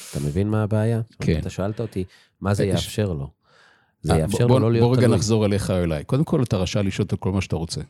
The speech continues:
Speaker 1: מהמם.
Speaker 2: אתה תרגיש חופשי.
Speaker 1: כן.
Speaker 2: אה, האם אתה נהנה, האם, איך, האם אתה נהנה מהעשייה שלך היום?
Speaker 1: מאוד. מדהימה, אני מתרגש מזה.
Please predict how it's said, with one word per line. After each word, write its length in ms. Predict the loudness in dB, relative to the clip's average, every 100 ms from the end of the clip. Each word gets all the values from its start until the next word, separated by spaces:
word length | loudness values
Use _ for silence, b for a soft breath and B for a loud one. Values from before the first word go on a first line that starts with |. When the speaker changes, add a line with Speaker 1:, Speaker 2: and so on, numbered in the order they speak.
| -12
Speaker 1:
מהמם. 120 | -12 -8
Speaker 2:
אתה 120 | -8 -4
תרגיש 300 | -2 -2 -2
חופשי. 300 | -6 -4 -8 -10 b b -8
Speaker 1:
כן. 140 | -6 -6 _ -6
Speaker 2:
אה, 680 | -2 0 2 0 0 -2 -4 -8 _ 0
האם 120 | 2
אתה 160 | 4 4
נהנה, 220 | 2 2 0 -6 -16
האם, 540 | -16 -16 -10 -8 -8 -10
איך, 340 | -6 -4 -4 -6 -12
האם 260 | -12 -4 -2
אתה 140 | 2
נהנה 200 | 2 4
מהעשייה 380 | 4 2 2 2
שלך 140 | 2
היום? 280 | 2 2 -2 -8 _ -14
Speaker 1:
מאוד. 460 | -12 -4 -2 -2 -6 -20 _ _ _ _ -10
מדהימה, 360 | -6 -4 -2
אני 100 | -4
מתרגש 540 | -6 -6 -4 -4 -4 -6
מזה. 220 | -10